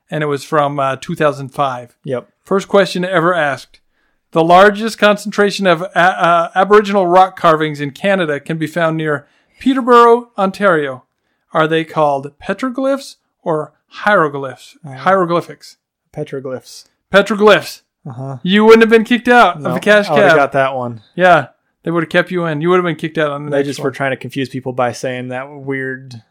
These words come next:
Speaker 1: Hieroglyphics.
Speaker 2: No, and just, it was, I thought I was gonna be asking something else.
Speaker 1: Oh, yeah. It went all over the place
Speaker 2: Uh-huh.
Speaker 1: about Canada and
Speaker 2: Yeah.
Speaker 1: Peterborough, Ontario.
Speaker 2: Yeah.
Speaker 1: But then they just wanna know about petroglyphs or hieroglyphics.
Speaker 2: Yeah.
Speaker 1: Yeah. It's a,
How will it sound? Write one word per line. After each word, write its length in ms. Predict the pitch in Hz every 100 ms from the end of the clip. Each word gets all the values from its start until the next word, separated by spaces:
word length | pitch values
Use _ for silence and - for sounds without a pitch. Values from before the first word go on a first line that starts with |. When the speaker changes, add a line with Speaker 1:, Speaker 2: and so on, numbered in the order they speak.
| _
Speaker 1:
Hieroglyphics. 840 | - 160 151 143 127 143 165 147
Speaker 2:
No, 220 | 135 135
and 220 | 123 120
just, 200 | 123 123
it 120 | 143 139
was, 300 | 131 120 139
I 120 | 131
thought 180 | 135 127
I 40 |
was 100 | 117
gonna 120 | 131
be 140 | 127 127
asking 260 | 123 135
something 340 | - 123 123 127
else. 260 | 123 -
Speaker 1:
Oh, 100 | 208
yeah. 200 | 180 170 151
It 120 | 165
went 200 | 175 180
all 180 | 170 175
over 180 | 170 156
the 100 | 147
place 360 | 151 139 -
Speaker 2:
Uh-huh. 80 | 143
Speaker 1:
about 440 | 147 143 143 143
Canada 680 | - 165 156 156 151 147 147
and 140 | 143 131
Speaker 2:
Yeah. 160 | 120
Speaker 1:
Peterborough, 640 | 165 160 151 151 147 139 139
Ontario. 600 | 135 151 151 139 131 123
Speaker 2:
Yeah. 200 | 139 131 - 156 _ _ _ -
Speaker 1:
But 140 | 143
then 180 | 151 151
they 100 | 147
just 180 | 147 135
wanna 200 | 147 147
know 200 | 143 143
about 280 | 143 147 143
petroglyphs 480 | 147 151 156 147 156
or 80 | 139
hieroglyphics. 640 | 147 135 143 135 143 135
Speaker 2:
Yeah. 200 | 139 131 165 170 _ _ _ _
Speaker 1:
Yeah. 180 | 139 120 _ -
It's 220 | 135 -
a, 140 | 139